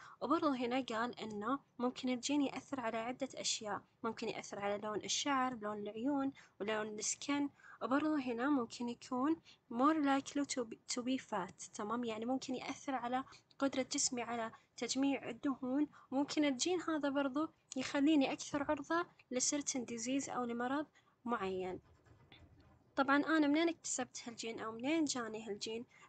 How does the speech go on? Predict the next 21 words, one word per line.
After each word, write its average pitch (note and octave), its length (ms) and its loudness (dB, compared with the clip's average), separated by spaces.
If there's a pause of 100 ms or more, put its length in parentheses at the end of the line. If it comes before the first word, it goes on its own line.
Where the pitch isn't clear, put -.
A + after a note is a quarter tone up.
جاني D#4 460 4
من D#4+ 320 4
الجينوم. G#3 680 -2
الجينوم D4+ 420 2
اللي C4 200 0
هو C#4+ 60 0
عبارة C4+ 360 2
يكون C4+ 280 -2
inherited A#3 760 -6 (340)
أو A#3+ 140 0
إنه A#3+ 240 0
جاي B3 240 2
بالوراثة C4+ 600 2
من C4 120 2
خلال B3+ 400 -2
الأم C4 360 0 (300)
والأب، C4 480 0 (260)
واللي B3+ 180 2
هو C#4+ 80 6
عبارة G#3+ 400 2
عن B3+ 360 0